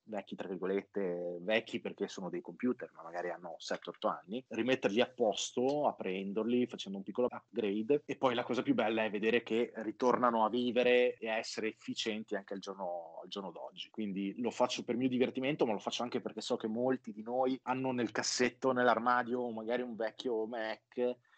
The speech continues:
che a suo tempo hanno pagato parecchi soldi e che adesso è un po' lento, e prima di buttarlo o lasciarlo lì nel dimenticatoio ci sono delle soluzioni per utilizzarlo ancora un po', e, ed è una cosa che mi piace fare e vedo che c'è tanto interesse anche da questo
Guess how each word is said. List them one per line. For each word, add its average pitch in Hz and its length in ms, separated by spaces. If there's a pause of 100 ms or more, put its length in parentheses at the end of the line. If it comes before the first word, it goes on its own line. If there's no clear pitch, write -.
(300)
che 110 240
a 98 80
suo - 160
tempo 120 300
hanno 120 160
pagato 110 320
parecchi 110 320
soldi 110 580
e 107 120
che 117 120
adesso 110 920 (120)
è - 60
un 117 140
po' 123 100
lento, 104 560
e - 140
prima 156 240
di 127 80
buttarlo 127 500
o 113 40
lasciarlo 113 340
lì 110 100
nel 110 160
dimenticatoio 113 640
ci 120 140
sono 110 200
delle 110 140
soluzioni 110 640
per 98 560
utilizzarlo 110 720
ancora 107 240
un 101 100
po', 90 380
e, 92 640
ed 110 100
è 110 80
una 101 140
cosa 110 220
che 107 60
mi 104 100
piace 101 260
fare 87 420
e 151 120
vedo 131 240
che - 60
c'è 113 100
tanto 117 240
interesse 98 460
anche 98 160
da - 100
questo - 180